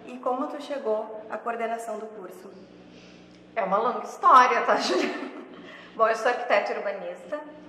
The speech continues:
Speaker 2: há trinta e muitos anos já. Eu comecei a coordenar o curso quando ele começou aqui na Fevale. Nosso curso tem vinte e três anos. Fui a primeira coordenadora do curso lá atrás, né, quando ele iniciou.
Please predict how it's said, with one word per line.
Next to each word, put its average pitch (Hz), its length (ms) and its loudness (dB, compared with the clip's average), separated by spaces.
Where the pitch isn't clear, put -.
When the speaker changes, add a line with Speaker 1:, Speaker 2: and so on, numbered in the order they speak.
Speaker 2:
há 170 460 -2
trinta 214 360 -12
e 175 420 -8
muitos 190 420 -12
anos 156 600 -6
já. 175 320 -4
Eu 214 180 0
comecei 226 340 -4
a 220 60 -6
coordenar 254 420 0
o 240 60 -4
curso 254 400 -4
quando 247 160 0
ele 254 120 0
começou 262 500 -2
aqui 277 160 -2
na 269 100 -2
Fevale. 240 480 0
Nosso 190 200 -8
curso 190 200 -16
tem 214 180 -12
vinte 208 260 -14
e - 40 -18
três 214 300 -6
anos. 202 500 -2
Fui 220 100 -4
a 214 60 2
primeira 214 300 0
coordenadora 214 720 -4
do 202 160 -12
curso 196 300 -14
lá 175 200 -2
atrás, 202 800 -8
né, 190 160 -12
quando 196 160 -12
ele 180 120 -12
iniciou. 190 640 -4